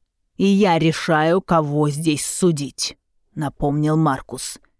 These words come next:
«Я и его величество. Если принц оскорблен, он может сообщить об этом королю. Но, боюсь, столь незначительные вопросы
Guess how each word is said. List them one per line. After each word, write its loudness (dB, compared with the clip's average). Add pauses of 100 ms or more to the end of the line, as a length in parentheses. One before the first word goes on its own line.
(800)
«Я 0
и -2
его 4
величество. -2 (600)
Если 2
принц 2
оскорблен, 0 (300)
он 4
может 2
сообщить -2
об -2
этом 2
королю. 2 (720)
Но, 2
боюсь, 4
столь 2
незначительные 0
вопросы -2